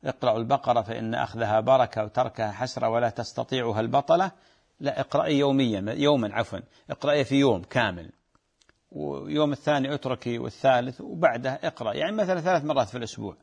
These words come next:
تقرأين كاملة، يعني تقرأين البقرة ثلاث مرات في الأسبوع أو مرتين مثلا، إذا كان عندك صعوبة في،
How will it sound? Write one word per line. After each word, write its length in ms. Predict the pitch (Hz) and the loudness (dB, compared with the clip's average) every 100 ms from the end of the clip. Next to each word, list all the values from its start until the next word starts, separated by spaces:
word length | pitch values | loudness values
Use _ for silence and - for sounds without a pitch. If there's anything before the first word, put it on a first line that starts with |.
| _ _ _ - | _ _ _ -16
تقرأين 400 | - 143 147 131 | -4 -2 0 0
كاملة، 840 | - 131 127 120 117 - 101 90 _ _ _ _ | 2 2 2 2 0 -2 -6 -8 _ _ _ _
يعني 200 | 123 110 | -4 -2
تقرأين 340 | 110 135 135 143 | -2 -4 -4 -2
البقرة 360 | 135 147 151 | 0 2 2
ثلاث 260 | 120 135 120 | 2 2 2
مرات 320 | 120 107 95 | 0 -2 -4
في 60 | - | -8
الأسبوع 400 | 110 - 110 - _ _ _ - | -10 -8 -12 -12 _ _ _ 0
أو 100 | 123 | 2
مرتين 560 | 139 127 123 139 117 | 2 2 0 -2 0
مثلا، 360 | 117 107 104 95 _ _ _ | 0 0 -2 -4 _ _ _
إذا 160 | 131 127 | -4 -4
كان 260 | - 147 131 | -2 -2 0
عندك 260 | 131 127 | -2 -2
صعوبة 460 | - 127 139 127 117 | -6 -4 -2 0 0
في، 300 | 123 127 | 0 -2